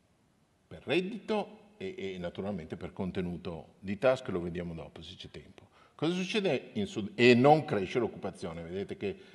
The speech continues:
la barra rossa è tutta negativa, quindi non c'è un effetto di disoccupazione tecnologica. Dove troviamo la disoccupazione tecnologica in Sud Europa? E quali classi occupazionali, quali quintili di isei crescono? Il primo,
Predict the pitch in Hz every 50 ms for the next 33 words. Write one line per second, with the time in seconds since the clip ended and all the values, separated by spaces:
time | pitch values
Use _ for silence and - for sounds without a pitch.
0 | - - - 98 92 104 110 107 110 110 104 104 110 104 - - 110 95 - 104
1 | 98 90 107 104 104 101 92 98 95 - 110 190 160 - - - 104 98 190 185
2 | 185 202 226 127 123 107 - - - 131 123 107 - - - - - - - -
3 | - 117 107 104 95 90 - - - 127 113 110 - - 117 107 95 98 117 117
4 | 107 107 98 104 113 - 104 92 110 104 - - 110 104 - - 98 87 98 95
5 | 87 82 76 - - - - - - - - - - - - - - 143 180 214
6 | 196 220 208 196 220 226 220 220 214 196 185 175 170 190 180 190 180 190 190 190
7 | - 190 196 190 190 190 190 190 190 180 165 180 - - - - 123 120 - -
8 | 147 135 135 127 110 101 92 82 - 113 123 165 - - - - - - - -
9 | - 131 - - - 202 233 240 233 208 - 202 190 185 - - 185 - - 143
10 | - 151 143 - - 165 147 147 147 151 151 156 151 - - 120 117 117 117 120
11 | 117 110 - - 123 117 117 113 117 143 127 127 127 127 117 113 120 120 117 104
12 | 95 123 123 120 120 117 - 131 123 104 - - - 120 123 143 151 - - -
13 | - - - - _ _ _ _ _ _ _ - 214 - - - 95 87 76 71
14 | - - -